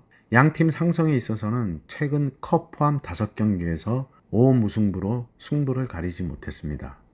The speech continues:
결과도 영 대 영 세 경기와 일 대 일, 이 대 이 경기로 득점이 많진 않습니다. 무승부의 확률이 높으나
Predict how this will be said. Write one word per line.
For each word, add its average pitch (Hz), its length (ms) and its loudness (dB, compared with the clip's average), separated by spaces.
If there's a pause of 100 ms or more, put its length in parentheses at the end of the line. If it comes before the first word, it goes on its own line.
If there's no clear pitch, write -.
(120)
결과도 143 560 6
영 107 220 4
대 107 200 2
영 78 360 -2 (120)
세 - 240 0
경기와 107 680 2 (720)
일 113 220 4
대 120 220 6
일, 156 340 2
이 104 220 0
대 110 160 4
이 123 460 2 (380)
경기로 95 640 0 (480)
득점이 107 480 0
많진 95 460 0
않습니다. 71 680 -6 (320)
무승부의 147 520 4
확률이 147 440 0
높으나 113 640 -2